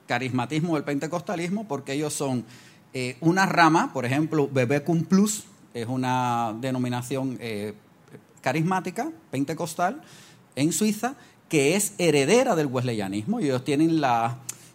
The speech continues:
el árbol genealógico de cómo fue, eh, que, que ellos, eh, su denominación, y hay otras ramas pentecostales que desde el wesleyanismo siguieron practicando la glosolalia, las manifestaciones del Espíritu, y son muy independientes y nada que ver con el movimiento,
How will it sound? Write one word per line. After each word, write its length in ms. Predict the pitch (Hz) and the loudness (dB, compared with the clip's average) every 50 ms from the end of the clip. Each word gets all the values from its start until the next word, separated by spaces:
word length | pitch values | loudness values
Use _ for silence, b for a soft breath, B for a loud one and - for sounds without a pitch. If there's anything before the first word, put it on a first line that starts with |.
| - | -12
el 260 | - 123 117 113 120 131 | -8 -6 -4 0 2 4
árbol 260 | 143 160 170 165 151 | 4 4 4 2 4
genealógico 800 | 147 170 160 160 147 135 131 143 170 190 220 226 226 190 175 | 6 6 8 8 6 6 6 4 6 6 4 4 2 2 0
de 120 | 147 139 - | 0 0 2
cómo 300 | - 147 156 170 170 165 | 2 2 4 4 2 0
fue, 600 | - - 143 151 175 214 269 311 185 131 131 120 | -2 0 2 2 2 2 0 -2 -4 -4 -6 -6
eh, 60 | 110 | -6
que, 340 | - 139 127 117 113 113 107 - | -8 -8 -6 -6 -8 -8 -10 -8
que 140 | 131 123 | -6 -6
ellos, 320 | 131 143 147 147 135 - - | -4 -4 -4 -4 -4 -4 -4
eh, 240 | 135 123 120 123 123 | -4 -4 -4 -6 -6
su 240 | - - 143 127 | -6 -4 -2 -2
denominación, 600 | 131 131 123 123 127 123 123 120 - - 180 202 | -2 0 0 0 0 0 -2 -2 -2 -2 -2 0
y 60 | 190 156 | 0 0
hay 160 | 131 131 143 | 0 2 0
otras 280 | 165 156 - 160 147 | 0 0 0 -2 0
ramas 240 | - 160 170 175 165 | 0 0 -2 -2 -2
pentecostales 720 | - 160 147 147 160 160 185 180 - - 175 180 202 226 214 | -2 -2 -2 -2 -2 -4 -4 -6 -4 -2 -2 -2 -2 -4 -4
que 140 | - 151 143 | -4 -2 0
desde 180 | 147 165 160 | 0 0 0
el 80 | 196 190 | 0 0
wesleyanismo 680 | 180 202 196 202 202 196 190 190 202 190 214 233 254 233 B B B B - | 0 0 0 0 0 0 0 0 2 2 2 0 -2 -4 B B B B -6
siguieron 420 | - 170 156 143 165 185 196 190 165 | -2 0 2 2 2 2 2 0 0
practicando 640 | 180 170 165 151 175 151 190 185 185 180 147 131 | 0 0 0 0 -2 -2 0 0 0 2 2 2
la 100 | 127 127 | 2 2
glosolalia, 800 | 131 135 156 160 - 196 190 196 185 196 202 208 214 220 247 277 B B B B B | 2 0 0 0 0 2 4 6 6 6 6 4 2 2 0 -2 B B B B B
las 160 | - 147 135 | -2 0 2
manifestaciones 720 | 135 156 151 156 139 165 147 - 151 131 - 156 156 165 | 4 4 2 2 0 -2 -4 -4 -4 -4 -2 0 0 2
del 140 | 175 196 196 | 2 2 0
Espíritu, 640 | 202 202 196 208 208 202 214 214 214 247 262 285 - - | 0 2 2 4 4 4 2 0 0 -2 -4 -4 -4 -4
y 400 | 165 165 180 196 220 240 247 220 B B B B - | -4 -2 -2 -2 -2 -4 -6 -8 B B B B -8
son 300 | - - 151 143 139 143 | -4 0 0 2 4 4
muy 140 | 160 190 220 | 4 4 6
independientes 640 | 233 233 220 214 208 196 196 185 196 202 196 196 170 | 4 4 2 2 0 0 0 0 0 0 0 0 0
y 40 | |
nada 220 | 156 165 165 170 160 | 2 4 2 2 0
que 120 | - 151 | 0 -2
ver 240 | 143 147 151 160 151 | 0 0 -2 -2 -4
con 200 | - 147 156 165 | -2 -2 0 0
el 120 | 147 135 | 0 0
movimiento, 640 | 127 123 120 113 110 120 127 131 139 131 - 151 147 | 0 -2 -2 -2 -2 -2 0 0 -2 -2 -4 -8 -8